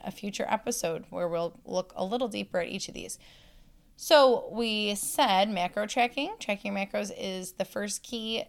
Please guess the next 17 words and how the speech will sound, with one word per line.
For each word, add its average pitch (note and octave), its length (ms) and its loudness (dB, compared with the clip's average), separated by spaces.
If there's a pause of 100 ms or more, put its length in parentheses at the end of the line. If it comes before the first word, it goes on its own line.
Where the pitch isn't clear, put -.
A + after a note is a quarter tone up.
Effective G#3 460 -4
workouts G3 360 -4
is F#3+ 120 -10
the F#3+ 80 -6
second F#3+ 300 -4
key. F3+ 280 -4
And F#3+ 120 -2
then G3+ 120 0
the G3 60 0
last C4 340 0
one F3+ 340 -2 (840)
is F#3+ 360 0
neat, A#3 540 -2
which G3 240 -4
is F#3 320 -6
non-exercise F3+ 1160 -2
activity E3+ 840 -6